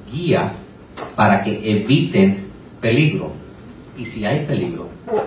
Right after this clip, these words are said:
el pastor hasta da su vida protegiéndola.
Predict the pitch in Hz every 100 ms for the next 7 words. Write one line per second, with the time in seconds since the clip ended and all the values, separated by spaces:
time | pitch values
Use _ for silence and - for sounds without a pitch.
0 | - 190 - 190 - - 98 - 95 95
1 | 95 92 117 127 - 85 85 - 120 127
2 | 95